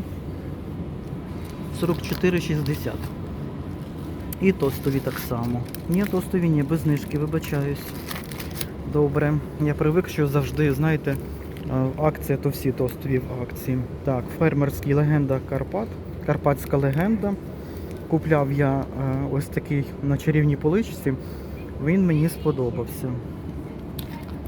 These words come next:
Закуска пікнік. Двісті грам.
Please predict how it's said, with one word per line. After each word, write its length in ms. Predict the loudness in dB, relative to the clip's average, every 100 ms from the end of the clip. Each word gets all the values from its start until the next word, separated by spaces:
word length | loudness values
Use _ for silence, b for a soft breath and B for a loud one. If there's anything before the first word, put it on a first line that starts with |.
| -8 -8 -8 -8 -8 -8 -8 -6 -6 -6 -6 B B -2
Закуска 600 | 0 2 2 -2 0 -2
пікнік. 520 | 0 0 2 2 0 -6 -10 -12 -12 -12 -12 -12 -10 -10 -10 -12 -12 -10 -10 -8 -10 -10 -10 -10 -12 -10 -2 2
Двісті 360 | 4 4 4
грам. 320 | 4 4 4